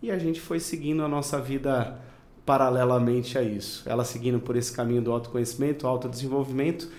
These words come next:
e eu focando cada vez mais no meu desenvolvimento profissional.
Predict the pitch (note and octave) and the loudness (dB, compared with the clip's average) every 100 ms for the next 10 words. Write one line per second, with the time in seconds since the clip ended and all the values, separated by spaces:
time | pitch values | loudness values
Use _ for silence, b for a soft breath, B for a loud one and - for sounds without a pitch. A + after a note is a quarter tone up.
0 | B B C3 C3+ C3+ C3 - C#3 C#3+ C3 | B B 2 2 2 -2 2 2 2 2
1 | B2+ A#2+ C#3 C3 B2 A#2+ B2 A#2+ - - | 2 2 0 0 0 2 2 -2 -6 -6
2 | B2 A#2+ A#2+ A2+ A#2+ A#2+ A2+ A#2 A#2 A2+ | -2 0 0 -2 -4 -2 -2 -2 -2 -2
3 | B2 A#2 A#2+ B B B - B2+ B2+ - | 0 -2 -2 B B B -8 -4 -4 -2
4 | C3+ A#2+ G#2+ | 0 0 -2